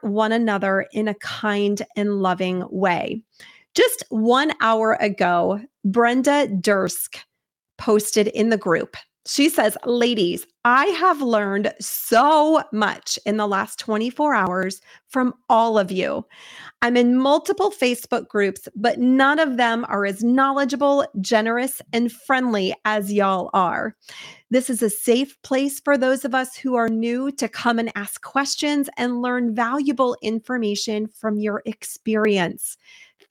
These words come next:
Thank you." Well, Brenda,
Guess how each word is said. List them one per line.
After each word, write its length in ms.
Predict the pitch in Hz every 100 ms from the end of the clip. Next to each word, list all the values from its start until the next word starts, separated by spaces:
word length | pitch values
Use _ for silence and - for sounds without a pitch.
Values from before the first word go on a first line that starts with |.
| -
Thank 340 | 254 277 -
you." 380 | 208 - - 233 _ _ - - - - - - -
Well, 100 | 247
Brenda, 540 | 240 254 262 247 247